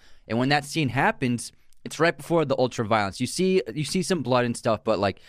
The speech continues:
this is, like, where the, the movie takes a big turn into the torture scene, where you're seeing graphic gore and just despicable violence, and that's when the movie just, like,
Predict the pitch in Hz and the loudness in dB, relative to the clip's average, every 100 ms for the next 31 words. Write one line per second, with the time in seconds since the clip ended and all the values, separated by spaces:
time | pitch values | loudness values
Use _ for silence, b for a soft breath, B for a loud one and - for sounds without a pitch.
0 | b b - 143 143 147 139 135 120 b | b b 0 2 2 0 2 0 0 b
1 | b b - 127 139 135 123 117 127 - | b b -4 2 2 4 2 2 -2 -2
2 | 127 131 143 131 - 139 - - 127 113 | 0 2 2 0 0 -2 -2 -2 -2 -4
3 | - 151 151 127 - 113 110 107 - 214 | -2 0 2 0 -4 -8 -8 -10 0 0
4 | 214 143 - 127 123 113 b b b 117 | 0 -4 -4 -2 0 -2 b b b 0
5 | 127 123 147 131 110 104 117 113 110 120 | 0 2 0 0 -2 0 2 2 0 -4
6 | 107 - - 113 107 107 101 b b b | -6 -8 0 2 4 2 0 b b b
7 | 101 104 - - 120 113 - 104 90 131 | -4 -4 -6 -6 -4 -4 -6 -10 -4 -4
8 | - - 135 123 110 104 113 143 123 113 | -4 -4 -2 -2 0 2 2 2 0 -2
9 | - - 107 127 139 139 131 120 117 113 | -6 -6 0 2 0 -2 -2 0 0 0
10 | 104 104 - 98 - | -2 -4 -2 -2 -4